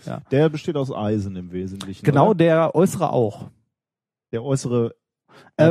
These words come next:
Speaker 1: Erdkern.
Speaker 2: ja, ich muss mal gucken, ob ich mir das aufgeschrieben habe, was genau aus wo. Ah, der innere Kern bes-, ist vorwiegend fest. Der innerste,
Speaker 1: Ja.
Speaker 2: weil da Gravitation und so.
Speaker 1: Also Druck,
Speaker 2: Ne?
Speaker 1: wegen dem
Speaker 2: Genau,
Speaker 1: Druck,
Speaker 2: wegen
Speaker 1: ne?
Speaker 2: dem Druck.
Speaker 1: Ah.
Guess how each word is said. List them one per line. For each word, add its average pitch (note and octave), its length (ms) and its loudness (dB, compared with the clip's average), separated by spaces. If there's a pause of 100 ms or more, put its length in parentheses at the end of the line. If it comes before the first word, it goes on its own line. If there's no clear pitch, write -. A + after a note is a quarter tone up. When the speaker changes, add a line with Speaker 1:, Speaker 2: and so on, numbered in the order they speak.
(100)
Speaker 1:
Erdkern. G2 340 -2
Speaker 2:
ja, D3 140 4
ich F3+ 80 0
muss F#3 140 0
mal E3 80 2
gucken, E3+ 180 -4
ob D#3 60 2
ich C#3+ 80 -4
mir D3+ 60 0
das C3 100 -2
aufgeschrieben F#3+ 440 -2
habe, E3+ 140 2
was D3+ 180 2
genau D3 280 2
aus C3 160 -4 (100)
wo. G3 840 2
Ah, B3+ 80 0
der F3 180 4
innere C4 340 2
Kern A#3+ 300 2 (280)
bes-, - 160 0
ist - 300 -2 (100)
vorwiegend F3+ 560 0
fest. - 560 -4 (1040)
Der C3+ 100 0
innerste, A3 380 -2 (600)
Speaker 1:
Ja. - 60 -10
Speaker 2:
weil B2 140 4
da C3+ 180 4
Gravitation C#3+ 720 0
und F#3+ 80 -8
so. G#3+ 100 2
Speaker 1:
Also C#3 240 2
Druck, A#2+ 260 -8
Speaker 2:
Ne? G3 220 0
Speaker 1:
wegen A2+ 140 -8
dem G#2+ 80 -8
Speaker 2:
Genau, D3+ 140 4
Speaker 1:
Druck, B2+ 100 0
Speaker 2:
wegen D3 100 2
Speaker 1:
ne? C#3+ 60 2
Speaker 2:
dem C3+ 80 0
Druck. E3+ 300 2
Speaker 1:
Ah. F#3 220 -6